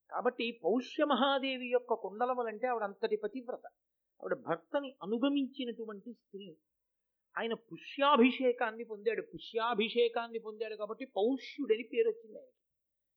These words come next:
అది మహానుభావుడు. ఆయన భార్య, ఆవిడ చెవులకు పెట్టుకున్నటువంటి కుండలములకు ఆ శక్తి ఉంటుంది. కాబట్టి ఆ కుండలములను తీసుకొస్తే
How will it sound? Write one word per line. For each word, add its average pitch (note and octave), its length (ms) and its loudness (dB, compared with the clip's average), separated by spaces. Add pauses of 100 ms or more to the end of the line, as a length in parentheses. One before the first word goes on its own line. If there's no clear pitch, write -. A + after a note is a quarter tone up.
(240)
అది C#4+ 120 -10
మహానుభావుడు. F#3 680 -4 (580)
ఆయన C#4+ 260 -6
భార్య, F3 540 -2 (1080)
ఆవిడ A3+ 340 2
చెవులకు C4 680 0
పెట్టుకున్నటువంటి C4 960 -4
కుండలములకు B3 800 0
ఆ C4 80 4
శక్తి - 420 -6
ఉంటుంది. F#3 460 -6 (260)
కాబట్టి E3 680 -2 (380)
ఆ F#3 240 4
కుండలములను C4+ 760 4
తీసుకొస్తే E3+ 960 -2